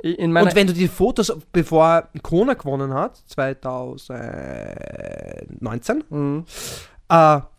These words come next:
Speaker 2: der war da aus-, wirklich, wenn du diesen Mann siehst, hast du schon Angst vor ihm, weil er schon so austrainiert ist.
Speaker 1: Ja.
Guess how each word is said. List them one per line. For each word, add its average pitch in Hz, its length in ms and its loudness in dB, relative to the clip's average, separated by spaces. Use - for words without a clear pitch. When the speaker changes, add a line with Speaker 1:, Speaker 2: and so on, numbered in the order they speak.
Speaker 2:
der 127 120 -6
war 110 120 -14
da 123 100 -12
aus-, 165 320 -4
wirklich, 214 280 0
wenn 190 100 4
du 208 80 4
diesen 285 240 0
Mann 233 200 2
siehst, - 460 -4
hast 165 200 0
du 175 40 0
schon 180 160 0
Angst 147 260 -2
vor 156 120 0
ihm, 160 220 0
weil 135 100 0
er 139 80 0
schon 165 160 -2
so 180 220 2
austrainiert 135 460 -2
ist. 113 140 -12
Speaker 1:
Ja. 139 200 -6